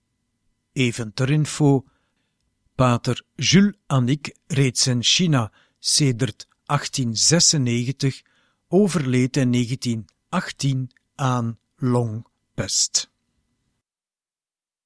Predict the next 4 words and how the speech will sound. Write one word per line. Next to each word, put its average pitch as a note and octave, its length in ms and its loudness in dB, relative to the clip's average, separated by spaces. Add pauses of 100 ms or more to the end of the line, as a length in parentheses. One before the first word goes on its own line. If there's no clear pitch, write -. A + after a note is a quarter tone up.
(380)
Vrijdag B2 880 -2
de C3+ 440 0 (260)
negenentwintigste C#3 1200 0
november C3 640 0